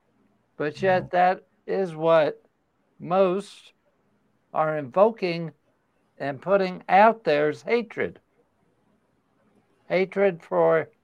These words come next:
Speaker 1: any perception that is lacking.
Speaker 2: Yeah.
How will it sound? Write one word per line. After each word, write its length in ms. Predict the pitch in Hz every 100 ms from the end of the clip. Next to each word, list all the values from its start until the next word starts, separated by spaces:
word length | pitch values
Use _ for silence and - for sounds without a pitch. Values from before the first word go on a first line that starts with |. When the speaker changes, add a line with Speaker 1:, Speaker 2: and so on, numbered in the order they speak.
| _ _ _ -
Speaker 1:
any 520 | 180 208 214 208 185 _ _ _
perception 1000 | - 170 - 214 202 202 - 170 147 147 _ _ _ _ _ _ _ _ _ _ _ _ _ _ _
that 180 | 143 156
is 180 | 156 143
lacking. 600 | 156 196 196 - 135 95 - _ _ _ _ _ _ _ _ _ _ _ _ - _ _ _ _
Speaker 2:
Yeah. 360 | 82 85 87